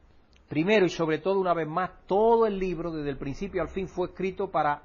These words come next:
animar a una audiencia origina-, original.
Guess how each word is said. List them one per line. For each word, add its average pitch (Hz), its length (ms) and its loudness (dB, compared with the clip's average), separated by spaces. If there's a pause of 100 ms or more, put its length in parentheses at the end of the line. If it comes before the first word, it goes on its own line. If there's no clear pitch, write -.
animar 143 580 0
a 147 100 4
una 175 180 0
audiencia 156 580 -4
origina-, 120 480 -10
original. 110 540 -6